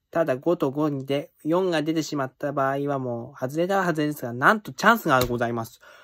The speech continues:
ペペペマンチャンス。もしペペペマンチャンスで外してしまえば、まさに、一三四七、意味なし。当たればもう、すごいです。はい。もうこれは大チャンスと言ってもいいものもあります。ただ、当たり外れ、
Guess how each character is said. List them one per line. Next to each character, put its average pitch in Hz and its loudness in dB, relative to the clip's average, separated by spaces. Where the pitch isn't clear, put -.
ペ 165 8
ペ 233 4
ペ 294 12
マ 302 10
ン 285 4
チ 285 6
ャ 254 6
ン 185 2
ス。 - -12
も 190 2
し 175 -4
ペ 185 4
ペ 214 4
ペ - -
マ 220 4
ン 190 2
チ 214 4
ャ - 6
ン 196 4
ス 175 -10
で 139 2
外 151 4
し - -2
て 196 2
し 180 -2
ま 180 4
え 160 2
ば、 139 -6
ま 147 2
さ 110 -6
に、 170 -2
一 143 -6
三 165 0
四 147 0
七、 120 -8
意 160 0
味 120 0
な 131 4
し。 - -8
当 151 -6
た - -2
れ 196 0
ば 156 0
も 120 -4
う、 - -20
す - -12
ご 160 0
い 143 -2
で 117 -8
す。 - -18
は 120 -8
い。 - -14
も 139 -2
う 127 -4
こ 151 -4
れ 160 2
は 160 2
大 165 4
チ - -12
ャ 196 2
ン 190 -4
ス - -18
と 151 -2
言 123 -2
っ - -20
て - -8
も 135 -2
い 151 0
い 175 0
も 151 -2
の 127 -4
も 123 -4
あ 117 -6
り 113 -6
ま 113 -8
す。 - -18
た 170 2
だ、 123 0
当 143 -8
た 165 0
り 175 -4
外 156 -6
れ、 143 -2